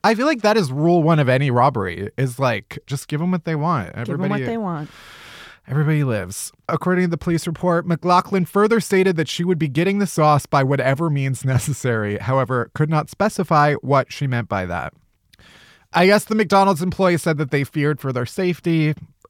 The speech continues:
Speaker 1: The woman was taken into custody for disorderly conduct, except she needed to be placed into m-, mechanical restraints by the arresting <laughs> officer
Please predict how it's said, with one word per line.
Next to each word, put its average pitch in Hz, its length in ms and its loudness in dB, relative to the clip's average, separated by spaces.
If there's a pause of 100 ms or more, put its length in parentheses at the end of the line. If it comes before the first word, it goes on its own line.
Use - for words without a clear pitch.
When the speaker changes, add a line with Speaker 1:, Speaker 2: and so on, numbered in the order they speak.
(160)
Speaker 1:
The 165 80 0
woman 202 240 2
was 185 180 0
taken 247 300 0
into 214 380 0
custody 294 480 2
for 190 280 2
disorderly 220 680 2
conduct, 185 580 2
except 196 320 0
she 208 160 -4
needed 208 260 0
to 208 60 -2
be 190 140 -2
placed 190 420 0
into 180 200 0
m-, 156 260 -2
mechanical 175 640 2
restraints 170 840 -2
by 156 200 0
the 151 160 0
arresting 151 400 0 (240)
<laughs> - 280 -8
officer - 120 2